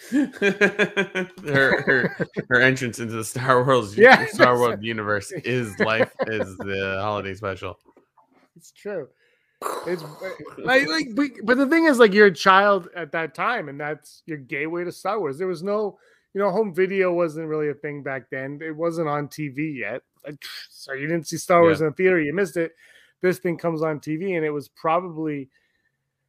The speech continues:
Speaker 2: I don't know what, but it's, like, four hours long. And the,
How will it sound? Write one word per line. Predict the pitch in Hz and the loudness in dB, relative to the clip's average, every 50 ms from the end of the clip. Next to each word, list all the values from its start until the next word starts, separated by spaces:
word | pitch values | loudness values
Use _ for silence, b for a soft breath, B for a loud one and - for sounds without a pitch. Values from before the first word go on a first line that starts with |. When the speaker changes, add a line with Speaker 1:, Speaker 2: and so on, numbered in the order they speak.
| _ _ _ _ _ _ _ b b b b b b _ - | _ _ _ _ _ _ _ b b b b b b _ 4
Speaker 2:
I | 208 | 6
don't | 233 226 185 | 6 6 4
know | 151 139 139 | 2 0 0
what, | 147 185 202 185 147 143 147 _ | 2 4 6 6 4 2 -2 _
but | - 170 160 175 | -2 0 2 2
it's, | 202 202 202 - | 2 0 0 0
like, | 202 170 151 139 117 - | 0 0 0 -2 -6 -10
four | - - - 208 202 196 190 | -16 -6 0 2 4 6 6
hours | 180 170 165 160 151 151 143 123 139 | 6 6 4 4 2 0 -2 -4 -4
long. | 147 143 143 143 139 135 135 135 139 143 - | -4 -2 -2 -2 -2 -4 -4 -6 -8 -10 -10
And | 160 160 175 | -8 -8 -8
the, | 170 | -8